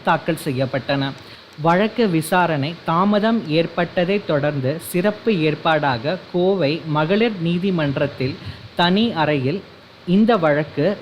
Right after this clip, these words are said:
விசாரிக்கப்பட்டு வந்தது. வழக்கில் பாதிக்கப்பட்ட எட்டு பெண்களில்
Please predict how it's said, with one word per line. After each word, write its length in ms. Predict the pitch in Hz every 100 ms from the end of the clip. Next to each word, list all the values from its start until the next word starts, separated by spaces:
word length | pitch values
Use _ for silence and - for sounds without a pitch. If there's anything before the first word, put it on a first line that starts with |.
| 151
விசாரிக்கப்பட்டு 920 | 160 - 214 208 208 196 139 127 226 175
வந்தது. 420 | 131 127 123 135 139 - - - - - - - - - - - - - - - - - 160
வழக்கில் 560 | 165 190 226 - 240 240 160
பாதிக்கப்பட்ட 880 | 160 165 180 - 196 185 143 - 165 - 151 170
எட்டு 240 | 170 254 -
பெண்களில் 560 | 185 156 156 139 156